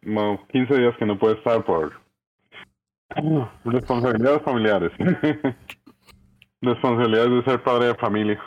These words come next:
<laughs> No le damos un chance de, de, de estar tanto como uno quiere, pero ahí, <clears throat> cuando podemos estamos aquí acompañándolos y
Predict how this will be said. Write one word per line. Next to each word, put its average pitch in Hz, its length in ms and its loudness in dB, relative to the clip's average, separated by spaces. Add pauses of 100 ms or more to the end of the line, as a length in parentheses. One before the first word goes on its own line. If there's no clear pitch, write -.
(120)
<laughs> 139 440 -6 (680)
No 127 120 0
le 131 80 2
damos 139 180 4
un 139 160 0
chance 139 300 0
de, 117 320 0 (200)
de, 104 280 -4
de 104 160 -2
estar 113 300 -4
tanto 123 300 -2
como 104 160 -2
uno 110 180 -2
quiere, 175 260 0
pero 120 160 -2 (840)
ahí, 165 220 0
<clears throat> - 40 -12
cuando 127 280 2
podemos 139 400 2
estamos 147 340 0
aquí 147 260 -2
acompañándolos 107 720 -2
y 90 160 -6